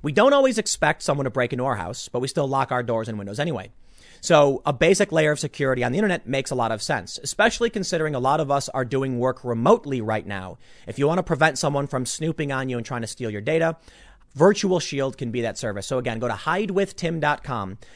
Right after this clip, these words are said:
and for two dollars and fifty cents a month, they got a V P N service. These guys are great.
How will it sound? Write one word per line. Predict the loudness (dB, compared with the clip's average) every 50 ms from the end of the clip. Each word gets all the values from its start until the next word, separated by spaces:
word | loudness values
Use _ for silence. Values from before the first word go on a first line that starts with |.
| -16 -8
and | -4 -4 -4 -2
for | -4 -6
two | -6 -4 -4 -4 -2
dollars | 2 2 4 4 4 2 0
and | -2 -4
fifty | -4 -6 -4
cents | -2 -4 -4 -4 -4
a |
month, | -4 -2 -4 -4 -6 -6 -6
they | -6 -4
got | -2 -2 -2
a | -2
V | -4 -6 -10 -10 -10
P | -8 -10 -8
N | -8 -8
service. | -8 -8 -6 -4 -4 -4 -6 -6
These | -6 -4
guys | -2 0 0 0 -2
are |
great. | -2 0 0 0 -2 -4